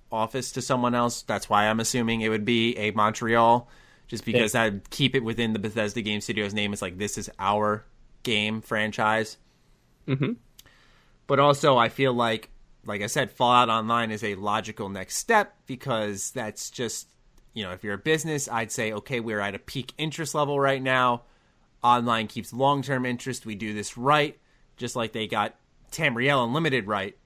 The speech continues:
Speaker 1: not the original t-, uh, E S O, but Tamriel Unlimited right,
Speaker 2: Mm.
Speaker 1: uh, that they've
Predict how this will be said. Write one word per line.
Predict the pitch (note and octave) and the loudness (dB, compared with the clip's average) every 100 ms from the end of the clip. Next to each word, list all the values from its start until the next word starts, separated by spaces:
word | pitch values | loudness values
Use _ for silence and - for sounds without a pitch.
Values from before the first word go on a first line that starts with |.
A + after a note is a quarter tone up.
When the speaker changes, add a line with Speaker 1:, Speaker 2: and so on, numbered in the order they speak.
| - | -10
Speaker 1:
not | A2+ C#3+ - | -4 -4 -4
the | D#3+ | -4
original | D3 C3+ A2+ G#2 | -4 -2 -4 -6
t-, | B2 | -8
uh, | - | -12
E | A2 G#2 A2+ | -12 -8 -8
S | G2 A2 | -6 -6
O, | F#2+ | -8
but | F2+ B2+ | -8 -12
Tamriel | A#2+ A2 A#2+ A#2 | -10 -4 -2 -2
Unlimited | A2 C3 D3 A2+ | -2 -2 -2 -2
right, | G2 G2+ F#2 - _ _ _ _ _ D3 | -2 -4 -6 -12 _ _ _ _ _ 2
Speaker 2:
Mm. | B2 | 4
Speaker 1:
uh, | G2+ | 4
that | G2+ G#2+ | 0 -4
they've | A#2+ G#2+ | -4 -6